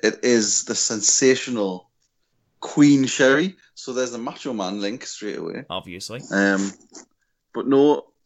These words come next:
Speaker 1: uh, Sherry Martel, uh, Sensational Sherry was, for me, she's still in the top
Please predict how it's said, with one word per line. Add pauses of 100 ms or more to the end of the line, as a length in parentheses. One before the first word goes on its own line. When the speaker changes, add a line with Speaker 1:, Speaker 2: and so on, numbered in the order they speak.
(240)
Speaker 1:
uh,
Sherry
Martel,
uh, (580)
Sensational
Sherry
was, (520)
for
me, (540)
she's
still
in
the
top